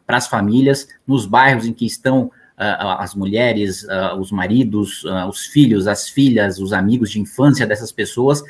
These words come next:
pra elas começarem a se reabilitar. O que acontece é que elas hoje saem da, da periferia distante pra acessar um equipamento público no centro,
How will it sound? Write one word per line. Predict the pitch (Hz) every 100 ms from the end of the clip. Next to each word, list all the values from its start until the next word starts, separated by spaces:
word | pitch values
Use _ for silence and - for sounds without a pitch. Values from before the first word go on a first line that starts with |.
| - _
pra | 117
elas | 135 147
começarem | 151 143 143 143
a |
se | 151 156
reabilitar. | 160 165 190 208 127 104 - _
O | 123
que |
acontece | 143 151 147 151 175
é |
que | 170
elas | 151 120
hoje | 127 117
saem | - 135 131 123
da, | 117 113
da | 117 110
periferia | 120 117 120 110
distante | 107 117 - 143 170 -
pra | 123
acessar | 123 - 120
um |
equipamento | 110 - 120 113 107 -
público | 117 107 113
no | 127
centro, | 147 - 180 214